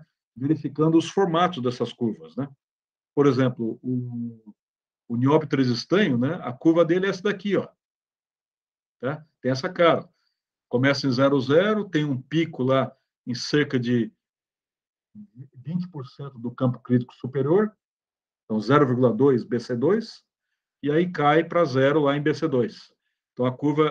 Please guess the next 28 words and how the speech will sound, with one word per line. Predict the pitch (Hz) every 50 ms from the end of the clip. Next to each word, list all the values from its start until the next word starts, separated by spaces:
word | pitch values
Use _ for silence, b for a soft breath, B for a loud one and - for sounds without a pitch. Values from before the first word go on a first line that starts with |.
| - -
aqui | 117 113 113 - - 143 151 151
é | 151 143 143 127
o | 117 113
campo | - 143 131 123 120 127
magnético | 127 123 117 117 123 127 127 127 - - 123 120 104
reduzido, | 92 123 127 117 117 107 113 123 113 95 101 101
né? | 117 117
O | 117 110 110 -
campo | - 131 131 131 131 117
reduzido, | 113 120 110 107 104 98 107 101 - - _ _
tá? | 120 127 127 - _ _ _ _
Ou | - 120 123
a | 123
indução | 120 117 117 - - - 131
magnética | 127 123 110 107 107 113 117 113 - 107
reduzida. | 95 110 110 98 95 92 92 _ _ _ _ _ _ _ _ _ _ _ -
É | -
B | - 107 139 156 156
por | 156 143 127
B | 120 123 120
C | - 123
dois | 107 107 135 135 123 113 107
ou | 120 131 131
H | 117 98 90 110 123 131 131 123
por | - 120 117
H | 110 104 104 110 107
C | - 120 101
dois. | 98 110 101 90 90